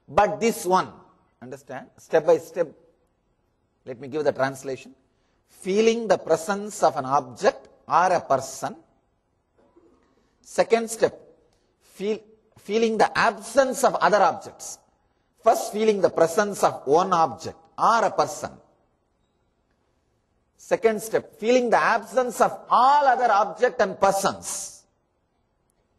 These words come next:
except this one. Third step, feeling the absence of this one also and centering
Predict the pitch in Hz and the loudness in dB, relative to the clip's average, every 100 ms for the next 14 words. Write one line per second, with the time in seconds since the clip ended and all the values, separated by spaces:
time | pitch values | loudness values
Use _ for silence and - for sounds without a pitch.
0 | _ _ _ _ _ _ _ _ _ _ | _ _ _ _ _ _ _ _ _ _
1 | _ _ 160 190 - 285 247 165 226 - | _ _ -2 -2 0 0 0 2 0 2
2 | 202 131 - - _ _ _ _ _ _ | 0 -2 -10 -20 _ _ _ _ _ _
3 | _ _ _ _ _ 202 240 233 - 156 | _ _ _ _ _ 2 2 2 -2 -2
4 | - - _ _ _ _ _ _ _ _ | -2 -14 _ _ _ _ _ _ _ _
5 | _ _ 202 226 240 240 226 151 170 185 | _ _ 0 2 2 2 0 0 0 -2
6 | - 220 220 - 202 147 123 190 220 240 | -4 -4 -2 0 0 -2 -2 0 2 2
7 | 220 175 170 - - - _ _ _ _ | 4 2 0 -6 -14 -18 _ _ _ _
8 | _ _ _ _ _ _ _ _ _ _ | _ _ _ _ _ _ _ _ _ _
9 | _ _ 123 180 339 _ _ _ _ _ | _ _ -4 -4 -6 _ _ _ _ _
10 | _ _ _ _ _ - - 180 190 - | _ _ _ _ _ -20 -4 -2 -2 -2
11 | 180 147 131 | -2 -2 -12